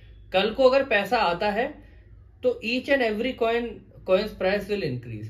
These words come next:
हर एक coin की जो price है वो बढ़ेगी। ऐसा नहीं होगा कि कल को पता चला कि दो बिलियन आया और इन्होंने अपने और आधे token खोल दिए,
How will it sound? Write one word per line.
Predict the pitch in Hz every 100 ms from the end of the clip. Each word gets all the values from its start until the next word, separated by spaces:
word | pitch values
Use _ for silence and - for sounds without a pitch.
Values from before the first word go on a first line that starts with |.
| -
हर | 175 233
एक | 214 233 226
coin | 202 202
की |
जो | 214 202
price | 180 170
है | 190
वो | 185
बढ़ेगी। | 156 156 220
ऐसा | 202 196 208
नहीं | 214
होगा | 196 233 294 - - - -
कि | 214
कल | 214 208
को | 214
पता | 226 220
चला | 220 220 233
कि | 233
दो | 180 202
बिलियन | 208 202 214
आया | 196 175 220
और | 220 - 185 185
इन्होंने | 185 190 208
अपने | 196 208
और | 190 170
आधे | 180 170 170
token | 160 156 151
खोल | 127 117
दिए, | 113 101